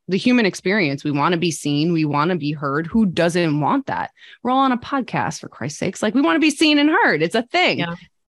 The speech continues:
Speaker 1: But at the end of the day, when you live and die by it, then all of a sudden you're putting your life, your happiness, your well-being into somebody else's hands.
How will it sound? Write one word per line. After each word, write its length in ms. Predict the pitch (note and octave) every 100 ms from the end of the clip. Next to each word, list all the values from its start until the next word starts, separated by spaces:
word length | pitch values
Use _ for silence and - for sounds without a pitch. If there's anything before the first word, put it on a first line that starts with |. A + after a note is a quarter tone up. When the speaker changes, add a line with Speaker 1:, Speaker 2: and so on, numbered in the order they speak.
| _
Speaker 1:
But 120 | A3
at 120 | A3
the 140 | A3+ A3+
end 160 | B3
of 60 | A#3
the 80 | G3+
day, 280 | F#3 F#3 F#3+
when 200 | E3+ F3
you 140 | D#3+
live 280 | D#3 F3 F3+
and 180 | D#3 C3+
die 280 | C#3 D3 G3
by 240 | B3 B3+
it, 300 | C4+ C#4+ C#4+ _ _
then 280 | - D#3+ G3+
all 140 | A#3+ A3+
of 60 |
a 40 | G3
sudden 320 | - F3+ E3+
you're 220 | D#3+ G3
putting 420 | - A3+ F#3+ F3
your 180 | D#3+ E3+
life, 380 | E3 D#3+ D3+ D#3
your 220 | D#3+ E3+
happiness, 600 | E3 E3 E3 D#3+ D#3 D3
your 180 | D#3+ D#3
well-being 640 | D#3 D3 D3 D#3+ D#3+ D3
into 200 | C3+ D3
somebody 460 | D3 E3 E3 D#3+ D3+
else's 280 | D3 D3 C#3+
hands. 440 | D#3+ D3+ F3 G3+